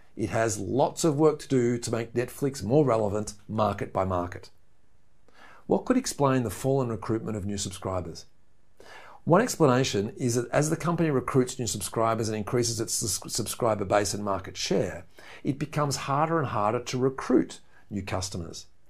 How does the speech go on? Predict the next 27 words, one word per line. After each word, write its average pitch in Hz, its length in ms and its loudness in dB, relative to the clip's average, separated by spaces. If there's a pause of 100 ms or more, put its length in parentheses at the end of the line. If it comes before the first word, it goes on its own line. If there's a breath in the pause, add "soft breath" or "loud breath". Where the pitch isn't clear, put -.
(320 loud breath)
The - 80 -2
size 196 320 6
of 170 60 4
the 143 80 6
market 135 480 2
acts - 280 -2
as 143 120 2
a 151 80 4
limit 127 500 2 (120)
towards 127 360 2
which 135 180 -4
the 120 80 -6
company's 135 460 -2
subscriber 107 480 -2
base 113 240 2
tends. 135 480 -4 (800 loud breath)
Here, 202 180 8
the 160 80 6
market 143 320 6
size 110 380 4
is 110 60 -2
the 110 100 0
number 110 220 0
of 98 80 -2
households 104 880 2
in 107 240 -4
each 196 280 2